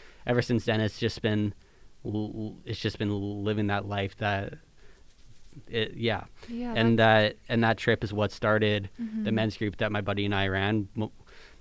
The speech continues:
Speaker 1: the, we just had such a good time with all the guys on that trip. We're like, "We just wanna start a group with, with these same guys and keep that going." So that's something we've done for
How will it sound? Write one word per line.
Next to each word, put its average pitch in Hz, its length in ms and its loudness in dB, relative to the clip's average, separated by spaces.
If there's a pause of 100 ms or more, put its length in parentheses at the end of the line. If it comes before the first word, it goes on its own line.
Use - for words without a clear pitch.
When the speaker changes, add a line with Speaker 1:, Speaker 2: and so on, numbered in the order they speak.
Speaker 1:
the, 117 280 4
we 117 100 2
just 113 140 0
had 113 100 2
such - 220 -2
a 113 40 -4
good 107 180 0
time 104 280 0
with 101 140 0
all 101 120 0
the 104 80 -2
guys 101 280 0
on 101 60 2
that 95 100 -2
trip. 104 220 0
We're 104 100 0
like, 98 180 0
"We 101 80 0
just 98 180 -4
wanna 98 200 -4
start 98 380 -6 (400)
a 117 100 0
group 117 340 0
with, 113 300 2 (100)
with 113 220 0
these 107 160 -2
same 107 260 0
guys 98 640 -2
and 101 260 -4 (100)
keep - 180 -10
that 95 140 -2
going." 95 220 0
So 104 120 -4
that's 101 180 0
something 98 220 -2
we've 98 160 0
done 95 220 0
for 95 400 0